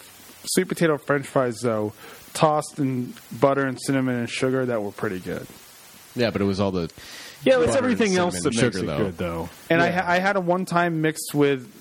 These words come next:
Speaker 1: um, maple syrup <laughs> and chopped walnuts. It was pretty good.
Speaker 3: That
Speaker 1: And, and actually, one,
Speaker 3: yeah.
Speaker 1: one of the pies I'm baking this year is a sweet potato maple cream pie.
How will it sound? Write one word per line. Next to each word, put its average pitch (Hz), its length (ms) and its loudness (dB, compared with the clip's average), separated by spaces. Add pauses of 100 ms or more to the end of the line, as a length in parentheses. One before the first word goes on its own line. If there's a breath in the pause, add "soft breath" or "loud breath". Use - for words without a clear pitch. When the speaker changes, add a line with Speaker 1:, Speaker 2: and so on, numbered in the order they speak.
(420)
Speaker 1:
um, 117 360 0 (760 loud breath)
maple 139 400 2
syrup 139 680 2
<laughs> - 60 -8
and 123 280 0
chopped 143 340 2
walnuts. 120 380 -2
It - 60 -6
was 98 120 -6
pretty 101 220 -4
good. 87 240 -6 (1400)
Speaker 3:
That 202 140 8
Speaker 1:
And, - 160 -6
and 165 140 4
actually, 175 360 2
one, 180 140 2
Speaker 3:
yeah. 180 180 0
Speaker 1:
one 175 100 0
of 180 60 0
the 170 60 0
pies 139 480 0
I'm 151 140 0
baking 156 320 0
this 151 240 -4
year 156 260 4
is 123 160 -4
a 113 60 -6
sweet - 320 -4
potato 117 460 0
maple 110 360 -4
cream 107 300 -4
pie. 95 340 -4